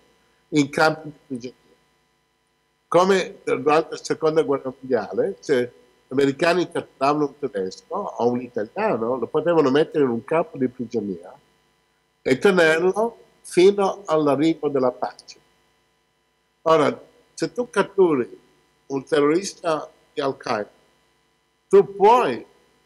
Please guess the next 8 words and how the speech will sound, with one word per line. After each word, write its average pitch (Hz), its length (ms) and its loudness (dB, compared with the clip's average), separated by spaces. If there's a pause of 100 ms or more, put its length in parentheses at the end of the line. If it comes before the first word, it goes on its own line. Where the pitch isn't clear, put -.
(100)
eh, 135 260 -6
non 190 300 0
potevi 190 480 0
trattarlo, 147 760 -6
cioè 139 240 -2
hanno 165 260 -2
deciso 160 580 -6
per 98 180 -12